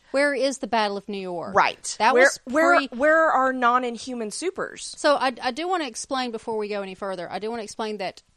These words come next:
Speaker 1: we're working on, here's the assumption we're working on
Speaker 2: Oh,
Speaker 1: here.
Speaker 2: yeah, yeah, yeah.
Speaker 1: Okay. Um, if we backtrack, if the,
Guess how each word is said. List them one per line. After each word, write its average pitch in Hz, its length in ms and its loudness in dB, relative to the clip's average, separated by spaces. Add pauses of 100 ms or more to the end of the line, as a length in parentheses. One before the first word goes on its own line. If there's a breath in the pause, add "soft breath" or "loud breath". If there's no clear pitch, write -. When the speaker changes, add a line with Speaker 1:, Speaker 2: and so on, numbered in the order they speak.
Speaker 1:
we're 285 340 -4
working 294 400 -2
on, 240 100 -6
here's 302 260 -8
the - 80 -4
assumption 262 420 -6
we're 208 100 -4
working 180 400 -8
on 147 40 -2
Speaker 2:
Oh, 208 120 10
Speaker 1:
here. 165 160 4
Speaker 2:
yeah, 156 120 2
yeah, 156 260 0
yeah. 226 80 -6
Speaker 1:
Okay. 208 320 -2 (500 soft breath)
Um, 214 540 0 (840)
if 220 200 -6
we 240 120 -4
backtrack, 233 680 0 (100)
if - 460 -10 (360)
the, 220 240 -4